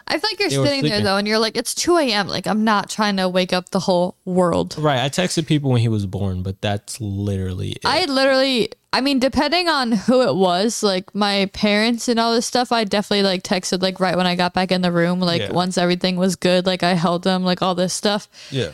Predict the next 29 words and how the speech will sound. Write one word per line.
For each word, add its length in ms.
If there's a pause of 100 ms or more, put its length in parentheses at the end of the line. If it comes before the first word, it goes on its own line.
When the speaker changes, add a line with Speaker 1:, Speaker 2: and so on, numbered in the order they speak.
Speaker 1:
Other 240
people 280
I 120
texted, 460
like, 220 (100)
in 140
the 80
morning. 380
Like, 280
I, 420 (1400)
like, 180 (140)
we 240
did, 240
we 160
had 80
to 80
do 180
a 60
hymn, 720
went, 260
I 120
tried 260
to 80
get 120
some 200
sleep, 500 (720)
whatever, 640
woke 360
up, 420